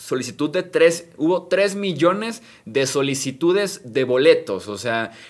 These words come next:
debe ser el partido con mayor demanda de toda la temporada regular, tal vez en la historia de la N F L. Eh, al parecer el público alemán y europeo, porque yo sé de ciudadanos de otros países cercanos a Alemania que están muy interesados en ir al partido, entonces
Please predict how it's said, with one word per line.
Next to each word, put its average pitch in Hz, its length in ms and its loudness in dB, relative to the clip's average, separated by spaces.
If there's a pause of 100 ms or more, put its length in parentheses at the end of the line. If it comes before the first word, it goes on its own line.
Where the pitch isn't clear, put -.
(100)
debe 147 260 4
ser 156 220 0
el 160 80 0
partido 143 440 0
con 120 220 -4
mayor 120 400 -2
demanda 135 460 -4
de 135 80 -18
toda 135 160 -2
la 110 60 -4
temporada 113 440 -4
regular, 113 580 -2 (540)
tal 104 220 -4
vez 180 160 -4
en 285 80 -4
la 330 80 -8
historia 302 320 -4
de 320 80 -2
la 311 160 0
N 330 180 -6
F 311 260 -4
L. 330 240 -4 (340)
Eh, 120 200 2
al 120 200 2
parecer 123 360 2
el 156 140 2
público 165 420 2
alemán 123 480 -2
y 131 140 -4
europeo, 131 500 4
porque 165 260 -6
yo 143 140 2
sé 160 180 -4
de 175 180 -2 (680)
ciudadanos 120 580 0
de 135 80 -2
otros 135 280 -2
países 113 360 -2
cercanos 117 560 -6
a 143 40 -4
Alemania 214 420 -2
que - 60 -6
están 131 380 -6
muy 160 360 2
interesados 120 640 0
en 107 80 -8
ir 113 80 -4
al 117 100 -8
partido, 98 340 -6
entonces 113 460 -8